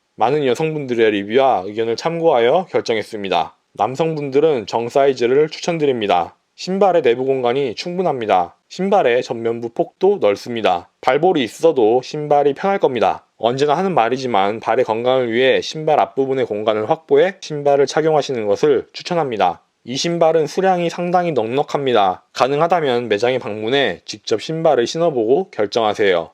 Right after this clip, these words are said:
최근 많은 사람들이 이것을 신고 다닙니다. 트렌디하며 복고 감성도 느낄 수 있죠. 가격도 착하고 편합니다. 어쨌거나 이제 리뷰를 마치겠습니다. 저의 리뷰가 도움이 되었길 바랍니다.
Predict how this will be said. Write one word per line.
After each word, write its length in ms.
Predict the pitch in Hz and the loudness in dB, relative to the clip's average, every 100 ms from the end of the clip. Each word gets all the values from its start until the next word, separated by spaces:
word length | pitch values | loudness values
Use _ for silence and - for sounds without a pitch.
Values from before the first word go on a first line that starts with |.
| _ | _
최근 360 | - 208 202 175 | -6 -2 0 0
많은 240 | 110 131 | -2 -2
사람들이 680 | 139 170 175 139 147 131 95 | 0 0 0 -2 0 0 -2
이것을 360 | 110 123 139 131 | 0 0 2 0
신고 260 | 165 170 | 0 -2
다닙니다. 640 | 170 151 123 107 90 80 _ | 0 0 -2 0 0 0 _
트렌디하며 800 | - 202 202 170 160 160 113 113 | -4 -2 0 2 0 2 0 -2
복고 340 | - - - 123 | -4 -6 -2 0
감성도 540 | 120 120 127 139 160 | 0 -2 -6 -4 -6
느낄 240 | 117 123 | -6 -10
수 120 | 120 110 | -8 -8
있죠. 360 | - 98 85 _ | -2 -2 -2 _
가격도 400 | - 113 139 - | -2 0 0 -2
착하고 600 | 139 190 - 160 113 127 | -4 -4 -2 -2 0 -2
편합니다. 600 | - 175 170 135 98 85 _ _ _ | -2 -2 -2 0 0 0 _ _ _
어쨌거나 480 | - 127 165 175 165 | -4 0 2 2 2
이제 320 | 131 120 123 | 2 2 4
리뷰를 460 | 123 117 143 147 147 | 2 0 4 6 6
마치겠습니다. 1000 | 113 - 170 160 - 139 120 104 92 - - | 2 0 0 0 -2 0 2 2 0 -6 -2
저의 220 | 143 190 | 2 2
리뷰가 400 | 170 147 139 135 | 2 0 0 2
도움이 260 | 135 127 120 | 2 0 0
되었길 280 | 110 143 | 0 2
바랍니다. 560 | 131 95 98 90 87 | 2 0 0 0 0